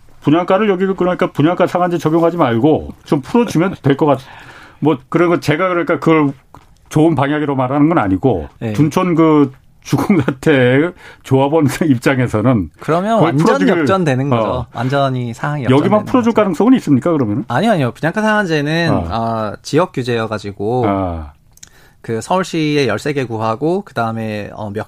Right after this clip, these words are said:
Speaker 2: 다섯 개 구의 특정 동들.
Speaker 1: 예.
Speaker 2: 그러니까 지금 분양가 상한제를 적용하는 지역들이 존재하는데요.
Speaker 1: 예.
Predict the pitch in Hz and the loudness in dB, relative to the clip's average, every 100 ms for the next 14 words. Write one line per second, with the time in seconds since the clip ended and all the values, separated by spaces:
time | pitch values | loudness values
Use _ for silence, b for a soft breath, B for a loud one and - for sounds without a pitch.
0 | - 117 135 143 117 117 117 107 - 151 | -8 -8 -4 -4 -4 -2 -2 -4 -6 -6
1 | 160 139 107 104 101 92 _ - 95 80 | -4 -4 -6 -6 -8 -10 _ -2 -2 -2
2 | 71 - - 135 131 120 143 143 131 151 | -10 -16 -10 -4 -4 -2 -4 -4 -2 -2
3 | 165 165 156 147 120 123 147 143 131 - | 0 0 0 -2 -4 -2 -2 -2 -2 0
4 | 151 - 147 127 104 120 156 151 110 131 | -2 0 -6 -6 -8 -6 -4 -4 -4 -2
5 | 123 92 | -2 -2